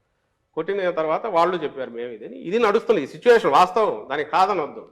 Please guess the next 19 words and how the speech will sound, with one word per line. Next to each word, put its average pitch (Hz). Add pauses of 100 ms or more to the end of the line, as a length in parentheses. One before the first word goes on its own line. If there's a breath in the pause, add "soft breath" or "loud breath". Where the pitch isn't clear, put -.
(140)
అది 151
లేదు 185
కదా, 170
ఇది 165
కాకుండా 175
ఏదో 165
అబ్స్ట్రాక్ట్‌గా 165
ఒక 147
జ-, 131
జ-, 131
మీడియా 147
ఫ్రీడమ్ 139 (220)
ఇదనే 139
అనొద్దు. 135 (680)
ఈ 190
పరిస్థితిలో 214
వచ్చినప్పుడు 139
దానికి 185
హ-, 160